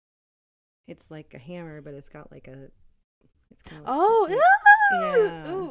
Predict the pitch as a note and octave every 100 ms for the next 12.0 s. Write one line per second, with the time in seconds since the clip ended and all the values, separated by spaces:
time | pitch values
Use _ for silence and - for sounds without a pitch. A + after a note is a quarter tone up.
0 | - A3+ B3+ B3 F#3+ D3+ F3 E3+ E3+ E3+
1 | F3+ F#3 F#3+ F#3+ G3+ G3+ F3 F#3 F3 C#3+
2 | C#3+ C#3+ D3+ C#3+ C#3+ C#3+ - - - F#3
3 | G3 G#3+ - - F#3 F3 E3 - - E3+
4 | D#3+ _ D#3 D#3 E3 F3 F3+ F#3+ F#3+ G3
5 | - - C#3+ D3+ _ E3+ D#3 - - C#3+
6 | D#3 D#3+ - - - _ F3+ - C4+ D4+
7 | E4 - F4 E4+ F4+ E4 D4+ C4+ C4+ D4+
8 | D4 - D#4+ - D4+ - D4 C#4 C#4+ C4
9 | A#3+ G#3 G#3 G#3+ - - - C#4 F#4 F#4
10 | A4+ A4 G4+ - E3 F3+ F3+ E3+ F#3+ -
11 | - - - A#3+ B4 C4 D#4+ F3 E3+